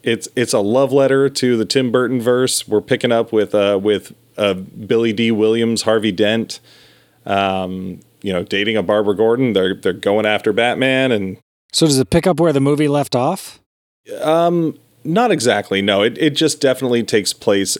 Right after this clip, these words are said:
Speaker 1: in that world.
Speaker 2: Okay.
Speaker 1: Um, it, it seems like Batman's been around for years at this point. Like, Bruce Wayne's got, like, gray temples. You know, how, how they like to do that in comic books.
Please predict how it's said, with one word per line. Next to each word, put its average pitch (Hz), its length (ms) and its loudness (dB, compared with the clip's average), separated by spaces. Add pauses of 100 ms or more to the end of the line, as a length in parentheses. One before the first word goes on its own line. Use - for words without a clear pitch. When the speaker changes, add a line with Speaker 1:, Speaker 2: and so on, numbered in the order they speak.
Speaker 1:
in 110 240 0
that 98 240 0
world. 87 400 -4 (380)
Speaker 2:
Okay. 90 180 -6
Speaker 1:
Um, 92 520 -2 (760)
it, 139 260 -2
it 143 140 0
seems 196 300 0
like 127 180 2
Batman's 104 400 0
been 107 160 0
around 95 400 -2
for 98 340 0
years 92 380 -2
at 87 80 -6
this 90 160 -4
point. 90 280 -4
Like, 98 200 -6 (300)
Bruce 135 240 0
Wayne's 107 280 0
got, 92 160 0
like, 78 140 0
gray 98 240 2
temples. - 640 -4 (160)
You 90 140 -8
know, 90 180 -4
how, 92 140 0
how 92 180 0
they 101 120 -2
like 92 220 -2
to 87 80 -8
do 95 100 -4
that 95 180 -2
in 90 60 -6
comic 92 320 -2
books. 95 260 -2